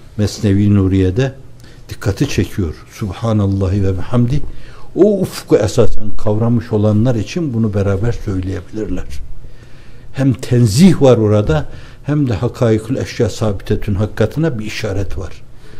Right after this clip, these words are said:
Subhanallahi ve bihamdi, subhanallahil azim. Kelimeten hafifeten alel lisan, sakileten fil mizan,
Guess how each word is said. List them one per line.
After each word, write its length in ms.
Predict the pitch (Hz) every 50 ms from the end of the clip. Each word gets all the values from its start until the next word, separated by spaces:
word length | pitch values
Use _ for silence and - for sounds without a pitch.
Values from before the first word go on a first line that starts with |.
| - - - -
Subhanallahi 1300 | - - 110 92 85 - - 113 117 110 101 95 92 90 87 87 101 127 131 123 117 104 - 110 104 98 90
ve 160 | 95 95 90
bihamdi, 580 | 92 - - - - 120 110 101 - - - - - - - - - - -
subhanallahil 1040 | - - - 101 92 - - 110 98 95 90 87 87 85 92 104 104 95 - 104 98 - -
azim. 420 | 104 95 98 98 92 85 80 76 - - - - - - - - - - - - - - - - -
Kelimeten 800 | - 113 101 107 104 104 101 101 - - 120 120 120 120 120 117 - - - - - - - - - - - -
hafifeten 760 | - - - - - - 120 104 - 107 - - - 123 113 101
alel 340 | 95 98 101 101 101 90
lisan, 520 | 92 95 - - 120 117 117 117 113 110 - - - - - - - - - - - - -
sakileten 680 | - 71 - - 131 123 107 104 98 - 107 107 98
fil 180 | 92 - 110 104
mizan, 600 | 98 98 98 95 - 113 117 123 123 123 123